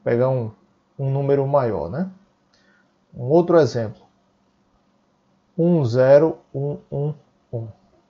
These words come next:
Aí vamos lá associar cada peso aqui, né? A gente viu que esse elemento aqui, pra relembrar, né, na aula passada, era chamado de L S B.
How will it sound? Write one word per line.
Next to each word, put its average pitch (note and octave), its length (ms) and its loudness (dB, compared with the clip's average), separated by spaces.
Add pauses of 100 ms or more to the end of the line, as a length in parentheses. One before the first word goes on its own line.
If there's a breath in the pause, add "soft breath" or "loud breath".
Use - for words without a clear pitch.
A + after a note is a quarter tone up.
(1200 soft breath)
Aí A#2+ 140 -4
vamos F3 280 6
lá D#3+ 380 6 (300)
associar C#3 640 2
cada D#3+ 260 4
peso B2+ 440 0
aqui, A2+ 240 -8
né? C#3+ 200 -8 (1500)
A B2 120 -4
gente D#3 260 2
viu D#3+ 220 6
que C3 340 -4
esse E3 380 6
elemento C3+ 480 4
aqui, A#2 420 -4 (220)
pra B2+ 280 4
relembrar, B2 600 2
né, B2 100 -2
na C3+ 120 0
aula C3 200 6
passada, C3 540 2
era C#3 180 2
chamado B2 380 0
de A#2+ 120 -4
L A#2+ 200 2
S A#2+ 200 -4
B. C#3+ 440 0